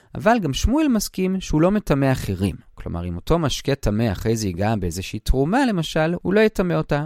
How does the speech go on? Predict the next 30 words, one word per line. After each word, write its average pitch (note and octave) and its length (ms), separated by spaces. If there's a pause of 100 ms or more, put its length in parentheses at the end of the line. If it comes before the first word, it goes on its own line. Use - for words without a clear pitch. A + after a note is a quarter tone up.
אז - 160
שוב, A3 460
לפי F3+ 320
רב, D3+ 340
משקים C3+ 380
טהורים A#2+ 340
לגמרי A2 440
מהתורה, F2+ 600
לפי G3 260
שמואל, A3 420
הם E3 80
מקבלים D3+ 500
טומאה B2 260
מהתורה A#2 520
ולא C3 160
מטמאים G2+ 400
אחרים. E2 480 (360)
זה C3 180
מהתורה, F#2 640 (380)
אבל A#2+ 340
באו G2+ 220
חכמים B3 680
ובכל G#3+ 400
זאת G#3+ 160
גזרו, G#3+ 460 (140)
ואמרו, D3 400
"הם C3+ 120
גם D#3+ 180
מקבלים A#2 400
טומאה D3+ 320